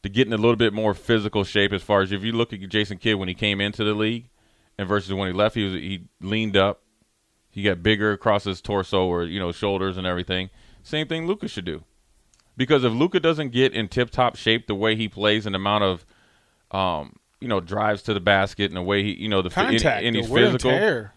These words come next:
Speaker 1: he's gonna end up being a guy like Carmelo where you see the dip in his production go down because he's, he'll lose quickness, he'll lose the ability to recover, he'll have knick-knack injuries that aren't gonna be, you know, he's gonna t-, be, instead of being out two days, he's gonna be out two weeks.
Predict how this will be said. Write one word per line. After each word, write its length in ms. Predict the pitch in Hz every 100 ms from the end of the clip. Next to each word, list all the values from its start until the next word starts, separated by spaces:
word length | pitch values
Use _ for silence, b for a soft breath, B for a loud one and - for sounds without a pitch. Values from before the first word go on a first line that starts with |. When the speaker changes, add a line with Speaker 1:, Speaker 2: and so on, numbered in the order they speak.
| -
Speaker 1:
he's 240 | 143 170
gonna 180 | 151 131
end 240 | 92 113
up 180 | 107 98
being 220 | 104 104
a 60 | 101
guy 340 | 92 95 92
like 280 | 90 87 85 _
Carmelo 480 | - 92 92 95 90
where 160 | 87 87
you 140 | 95
see 420 | - 95 92 87 _ _ _ -
the 100 | 92
dip 400 | 80 107 95 - -
in 180 | 95 92
his 220 | 98 90
production 560 | 90 82 92 - 92
go 140 | 82 82
down 320 | 85 73 -
because 480 | - 107 107 95 - _ _ _ _ _ -
he's, 200 | 107 95
he'll 280 | 101 107
lose 180 | 101 90
quickness, 480 | - 131 127 123 120
he'll 120 | 110
lose 160 | 101 95
the 60 | 90
ability 340 | 98 98 85
to 40 |
recover, 600 | 78 76 120 120 117 117 - b b
he'll 160 | 113 98
have 200 | 95 87
knick-knack 440 | 101 110 113 110
injuries 440 | 92 110 104 107 98
that 160 | 95
aren't 180 | 98 98
gonna 200 | 101 92
be, 360 | 92 95 90 90 - 78 -
you 100 | 98
know, 120 | 90
he's 160 | 92 87
gonna 140 | 87
t-, 120 | -
be, 180 | 90 95
instead 260 | 92 110 101
of 40 |
being 160 | 98 98
out 140 | 92
two 140 | - 120
days, 240 | 110 110
he's 80 | 101
gonna 100 | 98
be 80 | 95
out 100 | 87
two 180 | 117 101
weeks. 320 | 107 107